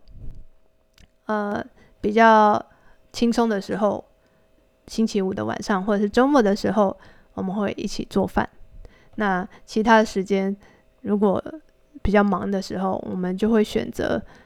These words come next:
在外面用餐，在外面吃饭。今天就是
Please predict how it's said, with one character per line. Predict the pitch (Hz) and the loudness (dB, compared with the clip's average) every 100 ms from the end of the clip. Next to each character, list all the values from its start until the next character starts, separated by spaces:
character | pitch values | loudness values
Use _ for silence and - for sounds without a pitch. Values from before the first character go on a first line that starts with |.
| _ _ _ - | _ _ _ -4
在 | 202 | 0
外 | 196 196 | 2 0
面 | 196 196 214 - - - - - _ _ | 0 -2 -2 -8 -16 -20 -20 -20 _ _
用 | 220 190 | -2 -2
餐， | 170 - 190 202 202 - | -2 -6 -4 -6 -8 -6
在 | 202 190 | -2 0
外 | 185 | 0
面 | 190 202 | -2 -6
吃 | - - | -6 -6
饭。 | 202 226 - - - - - - - - _ _ - - - - | 2 2 2 -8 -12 -10 -10 -14 -20 -20 _ _ -20 -20 -20 -16
今 | - 254 | -2 0
天 | 269 247 247 262 254 | 2 2 2 -2 -2
就 | - 214 | -2 -2
是 | - 202 196 113 - | 0 -2 0 -4 -6